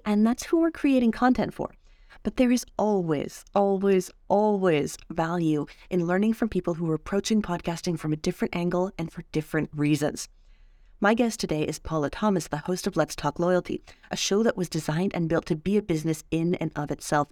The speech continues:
and it is thriving. Let's Talk Loyalty is the first podcast for loyalty marketing professionals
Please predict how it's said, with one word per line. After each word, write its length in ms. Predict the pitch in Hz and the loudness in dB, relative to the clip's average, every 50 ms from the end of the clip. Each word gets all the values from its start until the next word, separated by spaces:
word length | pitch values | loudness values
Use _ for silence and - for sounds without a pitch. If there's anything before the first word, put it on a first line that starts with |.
| _ | _
and 240 | - 147 151 156 156 - | -4 -2 -2 -2 -2 0
it 240 | - 202 220 - - - _ _ | 0 0 0 0 -2 -8 _ _
is 320 | - 180 175 170 170 165 - - _ - _ - - _ _ | -2 0 0 0 -2 -6 -8 -14 _ -20 _ -20 -20 _ _
thriving. 760 | - 165 - 165 156 180 196 226 247 208 - 147 - - - - _ _ _ _ _ _ - - | -14 -10 -8 -6 -4 -2 0 0 0 0 0 -2 -2 -4 -10 -16 _ _ _ _ _ _ -6 -2
Let's 160 | 233 226 - | -2 -2 2
Talk 160 | - 302 277 - | 2 2 2 4
Loyalty 300 | 226 202 202 202 - - | 4 2 4 2 0 0
is 160 | - 180 - | -2 -2 -4
the 80 | 165 | -6
first 300 | - - 185 190 202 - | -4 -2 -2 -2 -2 -2
podcast 480 | - - 175 175 - - 175 175 - - | -4 -4 -4 -4 -4 -4 -6 -6 -4 -2
for 100 | - 156 | -2 0
loyalty 320 | 151 151 151 156 - 175 | 0 2 0 0 0 0
marketing 300 | 170 151 147 - - 147 | 0 0 -2 -2 -4 -6
professionals 560 | 147 - - 190 190 - - 214 214 208 208 | -6 -6 -4 -4 -4 -2 0 2 2 2 0